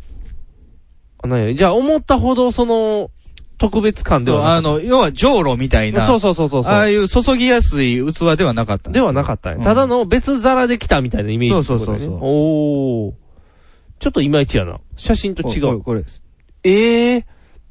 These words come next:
Speaker 1: あ、ただのなんかスープ、スープカレーの皿とお米みたいな感じになってるんか。
Speaker 2: うん。
Speaker 1: わー。チーズすごいな、トッピング。
Speaker 2: そうでしょ。
Speaker 1: あ、これはうまそうやな。
Speaker 2: うん。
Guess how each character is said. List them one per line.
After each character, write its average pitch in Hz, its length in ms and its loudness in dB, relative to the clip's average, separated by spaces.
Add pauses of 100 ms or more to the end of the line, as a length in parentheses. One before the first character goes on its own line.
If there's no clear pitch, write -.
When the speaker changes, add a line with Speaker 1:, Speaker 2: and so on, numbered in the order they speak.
(120)
Speaker 1:
あ、 139 180 0
た 175 140 2
だ 254 80 4
の 254 60 2
な 208 120 0
ん 208 40 -8
か 180 100 2
ス - 120 0
ー 294 160 2
プ、 277 580 -2
ス 277 180 -2
ー 294 120 2
プ 277 140 -2
カ 277 160 2
レ 208 200 2
ー - 20 0
の 131 100 -2
皿 156 340 0
と 269 200 2
お 180 220 -6
米 190 260 2
み 156 100 -2
た 127 80 2
い 98 60 -2
な 101 80 -6
感 123 140 0
じ 120 40 -2
に 117 60 -2
な 101 80 -2
っ - 20 -8
て 107 80 -4
る 104 80 -6
ん 98 80 -8
か。 98 160 -14
Speaker 2:
う 123 40 -6
ん。 127 40 0
Speaker 1:
わ 139 760 0 (280)
ー。 - 0 -
チ 277 200 4
ー 196 40 0
ズ 147 80 -2
す 151 140 -4
ご 202 140 4
い 180 40 2
な、 107 140 -4
ト 131 80 -2
ッ 113 40 -6
ピ 123 160 -4
ン 120 80 -2
グ。 101 200 -4 (100)
Speaker 2:
そ - 140 -2
う 117 40 0
で 104 60 -2
し 107 100 -10
ょ。 98 220 -8 (120)
Speaker 1:
あ、 135 260 2 (320)
こ - 120 2
れ 262 60 4
は 277 120 4
う 254 80 0
ま 247 120 0
そ 220 140 2
う 160 40 2
や 127 60 -2
な。 95 220 -6
Speaker 2:
う 117 40 -10
ん。 107 300 -12